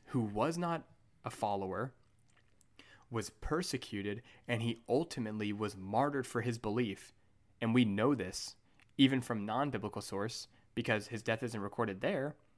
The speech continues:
but it is recorded somewhere else, in Josephus, this historian, which, by the way, is held up by everybody as one of the best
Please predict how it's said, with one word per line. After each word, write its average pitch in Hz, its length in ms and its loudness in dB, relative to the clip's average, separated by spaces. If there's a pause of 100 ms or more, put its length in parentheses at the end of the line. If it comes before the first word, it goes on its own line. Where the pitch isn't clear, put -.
(140)
but 117 100 2
it - 80 -2
is 185 180 0
recorded 135 300 2
somewhere 127 260 0
else, 143 380 -2 (200)
in 113 120 0
Josephus, - 720 2 (300)
this 123 160 6
historian, 123 440 2
which, 104 180 -4
by 127 140 6
the 110 100 0
way, 98 260 0 (260)
is 113 140 -2
held 113 180 2
up - 120 -4
by 98 180 -4
everybody 95 420 -2
as 92 140 -8
one 101 100 -6
of 92 60 -8
the 95 80 -12 (100)
best 95 300 -6